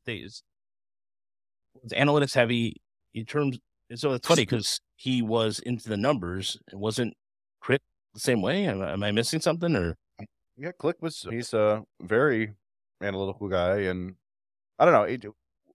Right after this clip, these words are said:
Speaker 2: I don't know if we'll ever really know what happened there. Sometimes it's just a clash of personalities, but it did, it felt odd to, to get rid of the guy who just <laughs> helped you win the World Series.
Speaker 1: The best
Speaker 2: But
Speaker 1: part about Dana Brown's legacy, though, is that he was the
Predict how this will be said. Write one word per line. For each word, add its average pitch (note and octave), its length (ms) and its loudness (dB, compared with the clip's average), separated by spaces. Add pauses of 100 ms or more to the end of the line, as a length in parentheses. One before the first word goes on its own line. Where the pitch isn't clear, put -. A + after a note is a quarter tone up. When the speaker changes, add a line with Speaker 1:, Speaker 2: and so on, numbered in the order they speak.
(260)
Speaker 2:
I C#3 80 0
don't D3+ 80 0
know D3 60 2
if C3 80 -2
we'll B2+ 140 2
ever A2+ 180 2
really G#2 320 -4
know F#2 180 -2
what F#2 260 -2
happened F2+ 360 -6
there. F2 300 -2
Sometimes F#2+ 320 -8
it's F#2+ 100 -18
just - 160 -18
a - 40 -16
clash F2 260 0
of - 60 -20
personalities, E2 600 -2
but F2 100 -2
it D#2+ 60 -4
did, G2 200 -4
it F2+ 180 -6
felt F#2 240 0
odd D#2+ 360 4
to, D2+ 260 -4 (140)
to D#2 280 -8 (180)
get G2 140 -2
rid E2+ 140 -2
of D#2+ 80 -6
the E2+ 60 -6
guy D#2+ 180 2
who E2+ 120 -8
just D#2+ 200 -4
<laughs> - 20 -16
helped - 240 -2
you G#2 60 0
win F#2 100 0
the F#2+ 80 -2
World G#2 180 -4
Series. E2 320 -4 (580)
Speaker 1:
The - 60 -12
best F3 240 6
Speaker 2:
But - 40 -18
Speaker 1:
part E3 100 10
about C3 180 4
Dana A#2+ 300 0
Brown's G#2+ 640 -4 (120)
legacy, G2+ 580 -6
though, F2 380 -10 (100)
is F2+ 320 -6
that E2 80 -8
he A#2 180 0
was A2+ 260 2
the F#2 520 2